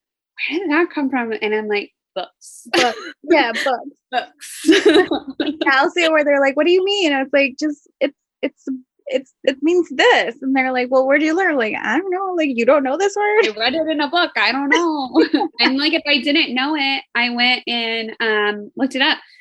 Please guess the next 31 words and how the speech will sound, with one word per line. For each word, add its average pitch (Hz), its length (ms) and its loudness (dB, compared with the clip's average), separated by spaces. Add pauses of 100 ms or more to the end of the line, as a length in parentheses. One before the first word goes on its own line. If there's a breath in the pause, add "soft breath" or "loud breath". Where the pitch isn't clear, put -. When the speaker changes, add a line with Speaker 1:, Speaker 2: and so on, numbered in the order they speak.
(200 loud breath)
Speaker 1:
And 240 100 2
I 262 80 2
think 269 200 0
one 285 120 0
of 302 100 0
the 294 60 0
most 240 320 -4 (140)
poignant 226 540 -2 (460)
things 220 380 -2
that 220 180 -2
I 208 140 -2
have 214 220 -4
heard 208 200 0
recently, 269 640 0
and 220 120 0
it 220 180 -6
really 208 400 -2
changed 214 680 -8
the 214 120 -6
way 196 220 0
that 208 160 -2
I 202 80 0
interact 196 540 -4
with 214 100 -12 (100)
people 240 280 -10
sometimes, 269 760 -4 (160 loud breath)
Speaker 2:
Mm-hmm. 233 260 -6 (440)
Speaker 1:
um, 180 80 -14
for 226 140 0
the 208 100 -4
better. 196 440 -2